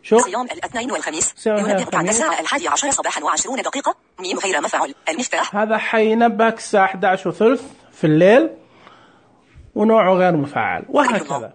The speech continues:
Speaker 2: ينبهك عند الساعة العاشرة
Speaker 1: طيب.
Speaker 2: صباحاً، صيام قيام الصلاة الرئيسية.
Speaker 1: إذا أبغى أرجع إلى حيث كنت، عندي أحد أمرين، إما أني أمشي على، إلى أن تنتهي التنبيهات، أو أني أضغط على الرئيسية.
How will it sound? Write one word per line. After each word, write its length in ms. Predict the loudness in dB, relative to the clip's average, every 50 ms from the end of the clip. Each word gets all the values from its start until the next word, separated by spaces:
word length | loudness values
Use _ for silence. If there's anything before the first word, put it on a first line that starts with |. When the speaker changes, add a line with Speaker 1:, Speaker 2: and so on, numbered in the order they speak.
| _ _ _ -6
Speaker 2:
ينبهك 380 | -4 -4 -4 -4 -6 -4 -4
عند 120 | -4 -2 -2
الساعة 320 | -2 -2 -2 -2 -2 -2
العاشرة 180 | -2 0 0 0
Speaker 1:
طيب. 100 | 0 -2
Speaker 2:
صباحاً، 360 | -2 -2 -4 -2 -2 -4 -4 -4
صيام 280 | -6 -6 -4 -4 -4 -4 -6 _ _
قيام 160 | -8 -8 -6 -6 -6
الصلاة 240 | -6 -4 -2 -2 -2 -4 -4 -6 -8
الرئيسية. 360 | -6 -4 -4 -4 -2 -2 -2 -2
Speaker 1:
إذا 220 | -2 0 0 0
أبغى 180 | 0 0 0 2
أرجع 460 | 2 2 2 0 0 0 0 0 0
إلى 560 | 0 2 4 6 6 6 6 4 4 2 -2 -10 -20 _ _ _ _ _ -4
حيث 340 | 2 4 4 4 6 4
كنت، 400 | 4 4 4 4 2 2 2 0 -6 -16 _ _ _ _ _ _ _ _ _ _ _ _ _ _ _ _ _ -20 -20 -20 -20 -20 -20 -20 _ _
عندي 400 | 2 4 4 4 6 4 4 4
أحد 280 | 2 2 2 0 0 2
أمرين، 440 | 0 0 2 2 2 2 2 2 4
إما 300 | 4 6 6 6 6 6
أني 380 | 6 6 4 4 2 2 2
أمشي 280 | 4 4 4 4 2 2
على، 460 | 4 4 4 4 4 4 2 0 -6 -10 -12 -14 -12 -10 -10 -8 -6 0 2 4
إلى 180 | 4 6 4
أن 80 | 4 4
تنتهي 380 | 4 2 2 4 4 4 4
التنبيهات، 840 | 4 2 2 2 4 6 6 4 4 4 4 4 4 2 0 -8 -18 -20 -20 -20 -20 -20 -20 -10 _ 2
أو 120 | 4 4
أني 260 | 6 6 6 6 6 6
أضغط 260 | 6 4 4 2 4
على 180 | 4 4 4
الرئيسية. 720 | 6 6 4 4 2 0 -2 -2 -6 -6 -6 -8 -10 -12